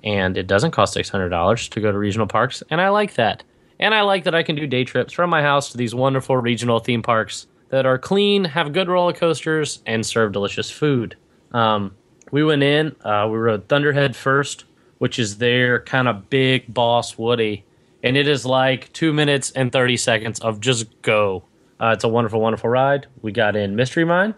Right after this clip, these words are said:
their Gerstlauer Eurofighter. It is a wonderful time. You get to go up, you get to go down. It's got some crazy dark ride stuff.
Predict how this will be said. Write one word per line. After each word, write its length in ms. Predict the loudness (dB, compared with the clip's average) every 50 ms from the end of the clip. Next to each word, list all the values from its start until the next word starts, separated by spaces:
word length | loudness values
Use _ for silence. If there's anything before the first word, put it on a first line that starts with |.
| _ _
their 180 | 0 0 0 0
Gerstlauer 540 | 0 0 -2 0 0 0 2 2 2 2
Eurofighter. 580 | 2 2 0 0 0 0 0 0 2 0 -2 -4 -6 _ _ _ _ _ _ _ -2
It 100 | 0 0
is 80 | 2
a 60 | 2 2
wonderful 300 | 2 2 2 0 0 0
time. 320 | 0 2 2 0 0 -4
You 120 | -6 -6 -4
get 120 | -4 -4
to 40 | -2
go 160 | 0 0 2 2
up, 260 | 2 0 -2 -8 -18 -20 _ -8
you 80 | -4
get 80 | -4 -2
to 60 | 0
go 80 | 0 0
down. 360 | 2 2 2 2 0 -2 -4 -8 _ _ _ _ _ _ -14
It's 100 | -8 -2
got 160 | -2 0 0
some 140 | 0 -2 -2
crazy 280 | 0 0 0 0 0 0
dark 260 | 2 2 2 2 2
ride 180 | 0 0 -2 -2
stuff. 460 | -2 0 0 0 0 -2 -6 -14